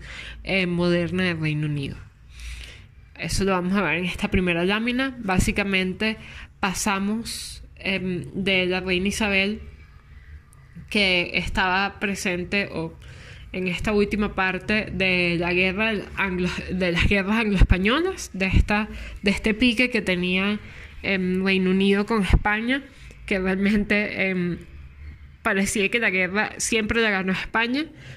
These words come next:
hasta que la perdió. <laughs> Porque realmente, em, la armada invencible, como le decían, em, pierde, em, todo su estatus con este, em,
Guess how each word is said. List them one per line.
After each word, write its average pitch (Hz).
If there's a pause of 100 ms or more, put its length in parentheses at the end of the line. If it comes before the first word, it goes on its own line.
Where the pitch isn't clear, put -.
(160)
hasta 220
que 208
la 196
perdió. 202
<laughs> -
Porque 214
realmente, 202
em, 175
la 196
armada 185
invencible, 208
como 180
le 160
decían, 208 (540)
em, 180
pierde, 208
em, 175
todo 185
su 190
estatus 180 (100)
con 175
este, 175
em, 175